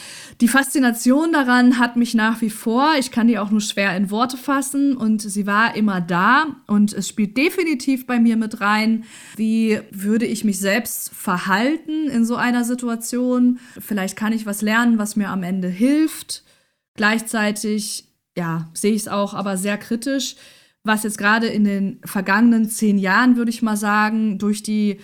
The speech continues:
diese wahnsinnige Flut an verschiedenen Formaten passiert ist, weil ich schon den Eindruck habe, dass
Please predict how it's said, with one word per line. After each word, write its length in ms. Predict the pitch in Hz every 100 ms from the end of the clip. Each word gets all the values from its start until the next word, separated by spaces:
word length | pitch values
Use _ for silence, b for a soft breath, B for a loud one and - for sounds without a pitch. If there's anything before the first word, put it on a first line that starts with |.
| B
diese 320 | 214 202 185
wahnsinnige 560 | 185 214 254 233 208 196
Flut 760 | - - 233 302 359 269 -
an 160 | 185 202
verschiedenen 640 | 208 226 247 233 214 208
Formaten 600 | - 214 202 214 277 226
passiert 540 | 208 190 - 190 190
ist, 320 | 190 233 254 - B B B B B _ -
weil 220 | 202 214
ich 80 | 214
schon 160 | 247
den 120 | 254 240
Eindruck 460 | 240 247 240 226
habe, 360 | 226 226 233 233
dass 300 | 214 -